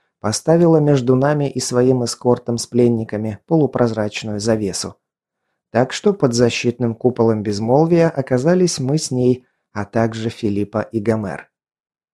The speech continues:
«И зачем ты их привела?» «А ты умеешь управлять этими штуками?» Вопрос, как говорится, не в бровь, а в глаз.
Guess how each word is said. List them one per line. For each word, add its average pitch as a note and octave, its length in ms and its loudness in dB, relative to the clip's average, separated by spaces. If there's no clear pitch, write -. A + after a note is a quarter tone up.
«И A2+ 160 4
зачем A2+ 480 2
ты A2+ 180 4
их G#2+ 140 0
привела?» A2 580 2
«А A2+ 120 -4
ты B2+ 160 2
умеешь D#3 460 2
управлять C3 480 2
этими B2 280 0
штуками?» G#2+ 540 -4
Вопрос, G#2 540 0
как D#3 240 -2
говорится, D3+ 560 0
не D3 160 2
в C3 80 -4
бровь, A2 440 0
а G#2+ 140 0
в F2+ 80 -8
глаз. F2 480 -6